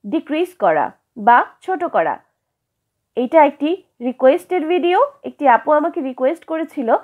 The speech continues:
আমি যেন ওনাকে হাফ ডাবল ক্রোশেট দিয়ে বা ডাবল ক্রোশেট দিয়ে ঘর ছোট করা, ডিক্রিজ করা আর ইনক্রিজ করা দেখাই। এই জন্য আমি part by part ওনার জন্য ভিডিওটি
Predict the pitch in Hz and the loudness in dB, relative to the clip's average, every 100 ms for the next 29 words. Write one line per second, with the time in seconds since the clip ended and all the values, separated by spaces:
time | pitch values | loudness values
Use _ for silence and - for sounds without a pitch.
0 | - _ _ - 240 269 277 262 480 - | -4 _ _ -4 -2 0 2 2 2 -2
1 | _ _ _ _ _ _ _ _ _ _ | _ _ _ _ _ _ _ _ _ _
2 | _ _ _ - 240 240 254 277 294 - | _ _ _ -4 2 4 4 2 -2 -4
3 | _ _ - 240 285 262 339 359 349 339 | _ _ -2 2 4 4 0 0 -4 -6
4 | 359 330 277 208 220 247 466 _ _ - | -6 -6 -8 -8 -4 -4 -4 _ _ -4
5 | 226 233 233 226 330 359 403 381 370 220 | 2 6 6 4 0 0 -2 -2 -4 -4
6 | 226 233 415 _ _ _ 202 262 254 233 | -4 -2 -2 _ _ _ -8 4 6 6
7 | 392 _ - 349 370 381 247 208 - - | 4 _ -6 -4 -4 2 4 4 2 -2
8 | 214 269 269 311 359 - 233 226 - 214 | -10 -10 -6 -8 -6 0 2 2 2 -2
9 | 220 277 269 285 381 - 330 294 196 208 | 0 -4 -4 -4 -6 0 2 2 2 -2
10 | 254 392 - _ _ _ - 269 320 359 | -2 -2 -4 _ _ _ -2 0 0 2
11 | 285 262 240 277 269 247 262 240 311 - | 4 4 2 0 4 4 4 2 0 2
12 | 277 277 - - 240 254 226 254 254 294 | 2 2 0 -10 -6 -4 -2 -4 0 -2
13 | 523 _ _ - 226 277 311 302 302 | -2 _ _ -10 -6 -4 -2 -4 -4